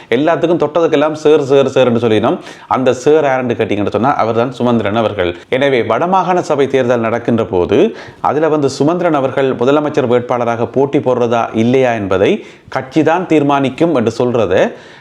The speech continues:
நாங்கள் ஒரு நகைச்சுவையாக எடுத்துக்கொள்ளலாம். களுத்துறை பகுதியில் பணிபுரிகின்ற போலீஸ் அதிகாரி ஒருவர் தாக்குதலுக்கு இலக்காகி இருக்கின்றார்.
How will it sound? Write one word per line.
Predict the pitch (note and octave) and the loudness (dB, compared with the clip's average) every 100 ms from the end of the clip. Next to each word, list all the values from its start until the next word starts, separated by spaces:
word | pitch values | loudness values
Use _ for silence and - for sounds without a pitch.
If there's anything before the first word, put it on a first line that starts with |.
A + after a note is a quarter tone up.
| - D#3+ | -4 -2
நாங்கள் | E3 D#3 | 2 2
ஒரு | D3 D3+ C#3 - | 4 4 2 -2
நகைச்சுவையாக | C3+ E3+ - C3+ A2 C3+ | -4 -4 0 0 0 -2
எடுத்துக்கொள்ளலாம். | D3+ A#2+ F#2+ F2+ - - _ - - - - - - - - - - - - - _ _ _ - | -2 -2 -2 -2 -4 -8 _ -20 -20 -18 -16 -16 -18 -18 -18 -18 -20 -20 -20 -20 _ _ _ -6
களுத்துறை | D#3+ F#3+ G#3+ G3+ F#3+ - | -4 -2 -2 0 0 0
பகுதியில் | C#3 C3+ C#3 C3+ B2+ | 0 2 0 0 -2
பணிபுரிகின்ற | B2+ C3 B2 A2+ A2 G2+ - | -4 -2 0 0 0 -2 -2
போலீஸ் | C#3+ D3 E3 - - | 0 0 -2 -4 -4
அதிகாரி | A2+ C3 B2+ A#2 G#2+ E2+ | -2 -2 -2 -2 -2 -2
ஒருவர் | G2 G2+ - - | 0 0 -2 -2
தாக்குதலுக்கு | C#3+ D#3 C#3 A#2+ G2 - B2+ | -2 0 0 0 -2 -2 -2
இலக்காகி | A#2+ A#2+ G2 F#2 C3+ | 0 -2 -4 -2 -2
இருக்கின்றார். | A#2+ G2+ F2 E2+ | -2 -2 0 -2